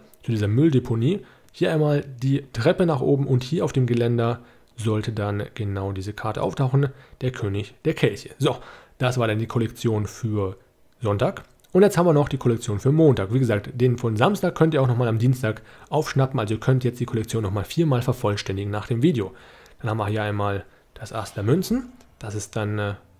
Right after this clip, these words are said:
für Montag, wie gesagt, bei der Bacchus Station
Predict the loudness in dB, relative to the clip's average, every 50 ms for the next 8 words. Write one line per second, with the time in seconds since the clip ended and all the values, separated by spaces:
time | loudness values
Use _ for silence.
0 | _ _ -20 -20 -20 -4 0 0 2 2 0 0 0 0 0 0 0 0 0 0
1 | 2 2 0 0 -2 -2 -2 -2 -2 0 -2 -4 -4 -4 -4 -6 -6 -6 -8 -12
2 | -10 -2 0 0 0 0 0 -2 -4